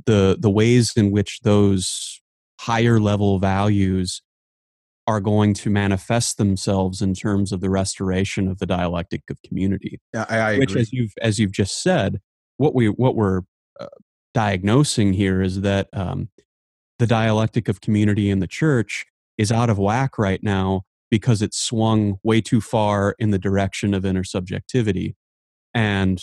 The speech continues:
Speaker 1: the, the practical goods of order, um, are breaking down. And so what is gonna be called for, obviously, is the generation of some new structure of practicality,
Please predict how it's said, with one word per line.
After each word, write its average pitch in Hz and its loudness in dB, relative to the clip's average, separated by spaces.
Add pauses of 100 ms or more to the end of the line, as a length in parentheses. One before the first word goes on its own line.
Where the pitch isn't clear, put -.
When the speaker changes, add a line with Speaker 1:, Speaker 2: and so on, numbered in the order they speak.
(160)
Speaker 1:
the, 107 -4 (160)
the 98 -10
practical 113 -2
goods 98 -2
of 95 -2
order, 101 0 (380)
um, 90 -2 (120)
are 107 0
breaking 92 0
down. 101 -4 (560)
And 110 -2
so 101 0 (320)
what 127 2
is 101 2
gonna 104 2
be 90 -6
called 202 0
for, 90 -2
obviously, 95 -4
is 98 -4
the 104 0
generation 104 2
of 95 -4
some 101 0 (840)
new 117 6
structure 113 0
of 92 -6
practicality, 98 -4